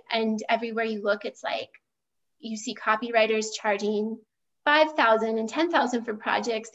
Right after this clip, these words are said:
and you feel like you're never gonna get there, or you feel like that's impossible for you, or you feel like you don't have the talent to do that. Um, that's not true. So, like, where you are right now, like, is such a good place to be. And,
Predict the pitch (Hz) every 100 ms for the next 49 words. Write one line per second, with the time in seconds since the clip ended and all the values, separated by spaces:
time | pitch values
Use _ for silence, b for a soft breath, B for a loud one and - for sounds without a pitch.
0 | - 226 233 - 233 214 202 185 190 _
1 | _ _ _ _ _ _ _ - 247 240
2 | 233 233 226 220 214 269 269 294 269 247
3 | 240 226 220 214 214 220 226 220 208 214
4 | - 277 269 254 254 247 262 240 240 240
5 | 220 214 214 220 214 214 202 - 214 _
6 | _ _ - 254 254 226 233 214 208 -
7 | 277 254 247 233 233 208 240 254 262 254
8 | - - _ _ _ - 247 226 208 220
9 | 247 _ _ 254 254 254 262 226 - -
10 | 202 214 240 233 226 240 262 277 233 226
11 | 233 226 220 214 214 240 262 220 220 -
12 | _ 254 254 - 240 233 233 220 226 214
13 | 214 208 - 247 226 233 247 269 - 247
14 | 240 226